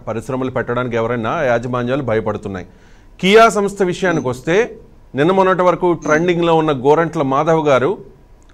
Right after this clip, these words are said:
అక్కడ ఎంపీగా ఉన్నారు కదా హిందూపురంలో, కియా పరిశ్రమ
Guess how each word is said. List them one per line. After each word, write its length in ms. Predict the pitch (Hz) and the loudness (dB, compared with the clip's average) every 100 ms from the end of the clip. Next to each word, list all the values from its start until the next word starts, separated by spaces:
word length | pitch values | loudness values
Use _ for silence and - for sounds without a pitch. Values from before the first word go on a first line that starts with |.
| 113 | -8
అక్కడ 200 | - 143 120 110 113 - - - 120 | 0 4 4 2 -6 -20 -20 -6 -2
ఎంపీగా 260 | 147 180 165 | 2 2 2
ఉన్నారు 180 | 143 139 110 | 2 0 -2
కదా 100 | 92 104 | -4 -6
హిందూపురంలో, 520 | 127 113 90 85 - - - - - - _ - | -6 -6 -8 -10 -12 -18 -20 -20 -20 -20 _ -4
కియా 240 | 190 226 226 | 2 4 6
పరిశ్రమ 380 | 208 185 151 185 | 4 2 0 0